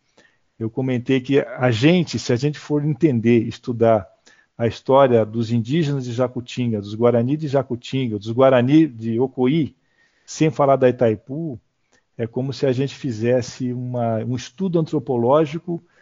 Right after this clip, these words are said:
das famílias alemãs em mil novecentos e quarenta e quatro, sem falar dos bombardeios,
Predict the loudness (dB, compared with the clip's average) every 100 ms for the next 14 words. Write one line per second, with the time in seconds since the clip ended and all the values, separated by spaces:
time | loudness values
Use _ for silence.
0 | _ _ -4 2 2 2 2 2 0 -2
1 | 2 2 2 -2 -18 _ _ _ _ _
2 | 0 4 2 2 2 2 2 -2 -14 -16
3 | _ _ _ -10 -6 0 0 0 -4 -4
4 | 0 2 2 0 -2 2 4 4 2 -4
5 | -4 -6 -4 -4 0 2 2 0 -2 -4
6 | 2 2 4 4 4 2 -4 -14